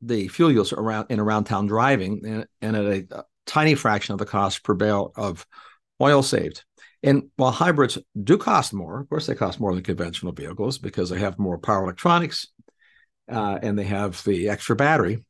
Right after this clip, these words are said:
but far, far less, far less of an increase in power electronics and a far smaller battery than E V. Uh, in fact, the battery is typically one-tenth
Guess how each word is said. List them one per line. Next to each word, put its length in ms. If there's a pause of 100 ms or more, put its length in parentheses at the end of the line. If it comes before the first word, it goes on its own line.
(100)
but 240 (320)
far, 480 (760)
far 260
less, 320 (640)
far 180
less 180
of 80
an 80
increase 340
in 60
power 160
electronics 520
and 180
a 40
far 180
smaller 260
battery 400 (520)
than 120
E 100
V. 320 (1000)
Uh, 260 (360)
in 100
fact, 180
the 60
battery 420
is 440 (140)
typically 360
one-tenth 640